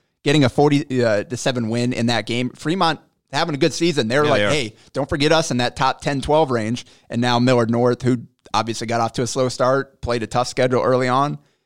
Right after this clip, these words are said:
Speaker 1: uh, have played better lately, and now that's a really impressive last kind of im-, uh, impression that they gave to the committee there with that forty to seven
Speaker 2: Yeah,
Speaker 1: win.
Speaker 2: I, yeah, they're somewhere in that eleven, twelve,
Speaker 1: Yeah, I think.
Speaker 2: uh, slot. Millard North, uh, right there with Kearney.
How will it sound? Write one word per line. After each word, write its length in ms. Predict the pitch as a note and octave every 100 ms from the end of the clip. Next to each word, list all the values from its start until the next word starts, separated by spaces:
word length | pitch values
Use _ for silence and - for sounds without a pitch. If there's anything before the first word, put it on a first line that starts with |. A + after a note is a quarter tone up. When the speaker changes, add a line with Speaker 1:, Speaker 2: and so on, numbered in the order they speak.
| _
Speaker 1:
uh, 120 | A#2+ -
have 200 | A#2+ G#2
played 260 | D3 B2+
better 260 | A#2 A#2+ A#2 - -
lately, 320 | A#2+ C#3 C3
and 140 | A#2+ A2
now 340 | A#2 A2+ A2 A#2
that's 200 | A2 A2
a 60 | A2
really 280 | A2 A#2+ A#2
impressive 500 | A2 A#2+ G#2 A2 F#2+
last 400 | G2+ G2 G#2 -
kind 160 | G#2+ G#2+
of 80 |
im-, 180 | D2 G#2+ -
uh, 100 | G#2+
impression 540 | - A2+ C3+ B2 - F#2+
that 180 | F#2+ F#2+
they 220 | F2+ F2+ - -
gave 160 | G2+
to 80 | -
the 80 | G2+
committee 300 | G2 A2 G#2
there 140 | F2+
with 100 | D#2
that 120 | G2 F#2
forty 240 | G#2+ F#2+
to 80 | F2+
seven 160 | G#2 A#2
Speaker 2:
Yeah, 160 | G#2+
Speaker 1:
win. 100 | G#2+
Speaker 2:
I, 40 | A2
yeah, 120 | C#3
they're 140 | B2+ C3+
somewhere 280 | - B2 A2+
in 60 |
that 100 | G#2+
eleven, 340 | F#2+ F#2+ G2+ G2
twelve, 500 | - G#2 G#2 G#2+ - _ _
Speaker 1:
Yeah, 220 | - E2 -
I 80 | -
think. 160 | G2+
Speaker 2:
uh, 440 | A#2 A#2 A2 G#2 F#2+ -
slot. 440 | - - A2 G2+
Millard 340 | G#2+ A2+ G#2+ G2
North, 360 | G#2+ A2 A2 _ _ _ _ _ G#2
uh, 260 | G#2 G2
right 240 | G2 G#2 G2
there 180 | G#2+ G2+
with 160 | F#2+
Kearney. 400 | - G#2 G2+ F#2+